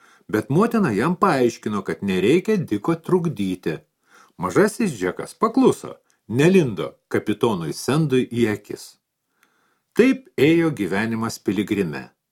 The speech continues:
Negrai sumaniai dirbo savo darbą, kiekvieną dieną vis daugiau išmokdami jūreivių amato.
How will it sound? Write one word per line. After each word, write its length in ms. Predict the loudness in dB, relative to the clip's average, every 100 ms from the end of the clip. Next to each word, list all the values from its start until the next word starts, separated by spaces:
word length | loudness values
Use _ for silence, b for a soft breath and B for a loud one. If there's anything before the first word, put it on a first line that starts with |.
| _ _ _ _
Negrai 420 | 2 2 2 -2
sumaniai 500 | -4 -10 -10 -8 -8
dirbo 360 | -4 -4 -4 -6
savo 300 | -8 -8 -4
darbą, 540 | 0 2 2 -2 -4 b b -4
kiekvieną 440 | -2 0 0 0
dieną 300 | 0 0 0
vis 160 | -2 2
daugiau 380 | 2 4 4 2
išmokdami 580 | 0 -6 -2 -2 0 0
jūreivių 440 | 2 2 2 0 0
amato. 500 | -2 -4 -6 -8